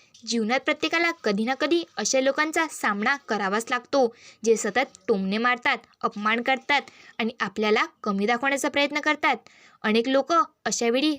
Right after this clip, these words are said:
रागाने प्रतिक्रिया देतात, भांडतात आणि नंतर स्वतःलाच पश्चाताप होतो. पण खरे शहाणे लोक वेगळा मार्ग निवडतात.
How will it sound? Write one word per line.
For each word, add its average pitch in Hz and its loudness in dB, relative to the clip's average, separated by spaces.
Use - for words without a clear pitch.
रागाने 208 0
प्रतिक्रिया 269 0
देतात, 277 0
भांडतात 202 -2
आणि 202 -2
नंतर 196 -2
स्वतःलाच 233 -2
पश्चाताप 208 -2
होतो. 269 2
पण 233 -2
खरे 226 2
शहाणे 302 0
लोक 311 0
वेगळा 202 2
मार्ग 262 0
निवडतात. 294 0